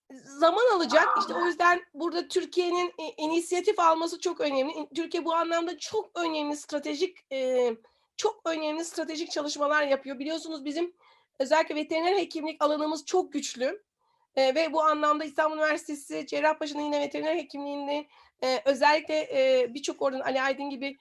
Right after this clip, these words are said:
çok değerli hocalarla beraber çalıştığım için çok iyi biliyorum. Biz, e, hayvanların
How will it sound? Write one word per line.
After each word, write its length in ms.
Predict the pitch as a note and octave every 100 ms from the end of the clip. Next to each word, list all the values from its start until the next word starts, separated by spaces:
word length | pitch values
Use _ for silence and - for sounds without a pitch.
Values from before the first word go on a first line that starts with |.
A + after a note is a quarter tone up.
| _
çok 240 | - D#4 C#4
değerli 340 | D4 D4 D4
hocalarla 500 | C#4+ C4+ C#4 C#4 C4+
beraber 340 | C4+ C#4 D4+
çalıştığım 380 | D4+ C#4+ C4 D#4+
için 180 | E4 D4+
çok 180 | C4 A#3+
iyi 140 | A#3+
biliyorum. 420 | A3+ A3+ B3+ G4+ - _ _ _ _
Biz, 300 | D#4 G4 D#4
e, 180 | C#4+ C4+
hayvanların 800 | C4 C#4+ C#4+ D4 D#4+ E4 F#4